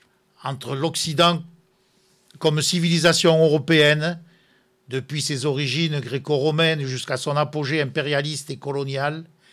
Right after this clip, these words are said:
à l'aurore du vingtième siècle, et l'Occident géopolitique, né de la Seconde Guerre mondiale sous la conduite des États-Unis et de ses organismes, onu, otan, F M I, Banque mondiale, et surtout le dollar.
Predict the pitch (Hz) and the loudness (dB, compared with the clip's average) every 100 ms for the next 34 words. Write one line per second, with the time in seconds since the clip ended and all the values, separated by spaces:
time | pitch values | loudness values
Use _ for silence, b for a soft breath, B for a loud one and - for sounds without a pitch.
0 | b b 123 127 135 131 139 127 123 131 | b b -10 -6 -2 0 0 -2 -4 -6
1 | 123 139 160 151 185 170 175 170 170 _ | -4 -4 -4 -4 -6 -8 -12 -14 -16 _
2 | _ b b b b b b b b - | _ b b b b b b b b -6
3 | 156 254 - - 254 214 175 160 294 233 | 4 4 4 -2 2 4 4 4 2 2
4 | 208 175 - 143 147 - 165 190 - _ | 0 -2 -6 -8 -8 -6 -8 -8 -14 _
5 | _ _ 147 208 214 196 170 165 214 214 | _ _ 2 4 6 6 4 4 4 4
6 | 190 170 180 165 170 151 160 165 170 165 | 4 4 2 2 2 4 4 4 2 -2
7 | 147 143 160 170 185 151 147 139 131 147 | -2 0 0 0 -2 -2 -6 -6 -8 -2
8 | 175 127 143 143 143 147 127 123 131 113 | -2 0 -4 -4 -6 -6 -8 -10 -10 -4
9 | 156 131 135 127 123 120 123 139 b b | -2 -2 -2 -4 -10 -10 -12 -14 b b
10 | b b b 135 151 151 151 160 175 139 | b b b -4 -2 -2 -2 -4 -6 -8
11 | 135 143 143 139 156 139 131 151 139 143 | -2 2 4 2 -4 -8 -4 -4 -4 -6
12 | 135 139 143 139 135 123 123 123 117 131 | -6 -6 -4 -6 -6 -6 -6 -8 -10 -16
13 | _ _ _ _ _ _ - 170 139 - | _ _ _ _ _ _ -8 -6 -6 -8
14 | 170 135 131 123 113 98 - | -8 -6 -6 -6 -6 -10 -20